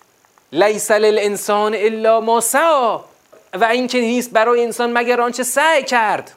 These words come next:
بسیار فضا داره. این آیه رو من، اه، خیلی جاها دیدم، از اون قدیم همه جا این آیه رو خوندیم و بلدیم. "لیس للانسان الا ما سعی". برداشت همهٔ ما از این آیه چیه؟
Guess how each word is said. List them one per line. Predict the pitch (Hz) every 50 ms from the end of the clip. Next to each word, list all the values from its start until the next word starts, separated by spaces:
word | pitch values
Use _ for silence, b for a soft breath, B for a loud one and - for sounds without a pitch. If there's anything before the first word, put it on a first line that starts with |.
| _ _ _ _ _ _ _ _ _ _ _ _ _ _ _ _ _ _ -
بسیار | 214 214 - - - 190 208 214 220 202 185
فضا | - 165 151 143 131 135 127 117
داره. | 110 104 104 104 -
این | 131 139 139
آیه | - 156 156 165 175
رو | 185 180
من، | 185 180 180 175 - b b b b b b b b b b b b b b _ -
اه، | 113 117 110 98 - - - -
خیلی | - - 160 165 160 147
جاها | 120 123 127 127 131
دیدم، | 120 131 127 120 139 139 143 143 151 151 147 151 -
از | - 127 120
اون | 147 156 135
قدیم | 139 123 120 123 151 151
همه | 127 131 127 135 139
جا | 135 147 143
این | - 156 151
آیه | 127 127 127 131 143
رو | 151
خوندیم | 147 - 143 131 123 117 139 147
و | 151 135
بلدیم. | 120 110 113 120 120 117 98 87 - _ _ _ _ _ -
"لیس | 135 143 147 151 151 160
للانسان | 147 147 147 147 143 127 120 117 - - - 135 131 127 131 131 131 - -
الا | 127 123 123 117 117 120 117 117
ما | 120 113 104 101
سعی". | - - 107 101 98 87 - _ _ _ _ b b b b b b b b b b b b b b _ _ -
برداشت | - 120 123 113 110 147 143 - 156
همهٔ | 147 139 131 135 127 135 143 147
ما | 147 147 139
از | 131 127
این | 151 135
آیه | 127 123 135 147
چیه؟ | 143 - 160 151 143 135 131 131 135